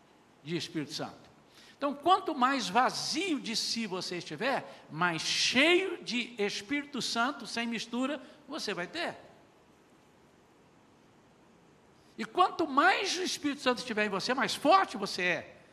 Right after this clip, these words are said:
mais invencível você é. Ou você tem dúvida disso? Então, a primeira coisa é se esvaziar de si, das coisas materiais, das coisas que te consomem,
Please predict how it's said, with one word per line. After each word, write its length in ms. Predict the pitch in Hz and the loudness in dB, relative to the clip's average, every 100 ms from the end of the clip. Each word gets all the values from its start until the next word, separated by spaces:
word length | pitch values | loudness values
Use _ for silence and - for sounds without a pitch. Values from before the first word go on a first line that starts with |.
| _ _ - | _ _ -2
mais 160 | 180 | 2
invencível 840 | 285 294 285 214 - 330 440 233 196 | 4 4 4 4 4 6 6 4 0
você 280 | 156 - | 0 0
é. 280 | 160 120 - - - | 0 0 -6 -16 -4
Ou 100 | 202 | -2
você 240 | 185 - 165 | -2 -4 -8
tem 180 | 151 | -10
dúvida 300 | 147 143 131 | -8 -6 -6
disso? 400 | 123 110 - - - _ _ _ _ _ _ _ _ - _ _ _ - - - - - | -8 -10 -14 -20 -20 _ _ _ _ _ _ _ _ -20 _ _ _ -20 -20 -20 -20 -2
Então, 160 | 214 269 | 6 8
a 60 | |
primeira 400 | 285 277 294 269 | 8 6 6 6
coisa 260 | - 285 277 | 4 2 0
é 40 | |
se 160 | - 294 | -6 -6
esvaziar 580 | 214 254 240 220 220 240 | -4 -2 -2 2 2 2
de 140 | 240 | -4
si, 340 | - 196 196 - - - _ _ _ _ _ _ | -8 -8 -10 -12 -20 -20 _ _ _ _ _ _
das 220 | 196 185 - | -6 -6 -2
coisas 640 | 240 196 208 156 - - | -2 -2 -4 -6 -10 -14
materiais, 1080 | 151 170 - 185 160 156 175 170 143 - - | -8 -8 -4 -2 2 4 4 2 -2 -8 -8
das 220 | 147 143 - | -8 -8 -4
coisas 340 | 180 165 - | -4 -4 -10
que 100 | 160 | -12
te 140 | - | -12
consomem, 800 | 170 156 139 - 180 175 165 160 | -8 -8 -6 -2 0 0 0 -6